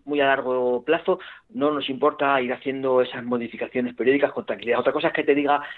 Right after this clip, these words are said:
que es que queremos sacar la caña para este año, que ya sería inviable, ¿no? Pero que podría ser, con lo cual empiezan las prisas y empezamos a tal. Pero como es algo que es de futuro y a largo plazo, eh, yo, abusando de confianza,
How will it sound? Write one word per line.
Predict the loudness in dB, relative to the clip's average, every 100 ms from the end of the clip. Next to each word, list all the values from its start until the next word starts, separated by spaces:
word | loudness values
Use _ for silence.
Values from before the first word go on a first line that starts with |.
| -6
que | -6
es |
que | -4
queremos | -4 -6 -6
sacar | -4 -4
la | -2
caña | -2 -2
para | -2 -2
este | -2 -2
año, | -2 -4
que | -4 -4
ya | -4
sería | -2 -2
inviable, | 0 4 2 2
¿no? | -4
Pero | -4 -6
que | -8
podría | -10 -4 -4 -2
ser, | 0 -2 -4 -12
con | -6
lo | -2
cual | 2 2
empiezan | 0 -2 -2
las | -2 -4
prisas | -6 -2 -2
y |
empezamos | -2 -4 -4 -4 -2
a | 0 0 -2 -10 -4
tal. | 0 0
Pero | 0
como | -2 -2
es | 4
algo | 4
que | 4
es | -2 -6 -18
de | -4 -2
futuro | -2 2 4
y | 4
a | 4
largo | 2 0
plazo, | 0 2 0 -2 -8 _ _
eh, | -2 0 2 2 0 -4 -14 -20 -18 -2
yo, | 6 8 8 8 6 4 2 _
abusando | -6 -4 -2 0 0
de | 0
confianza, | -2 -2 -2 -2 0 2 2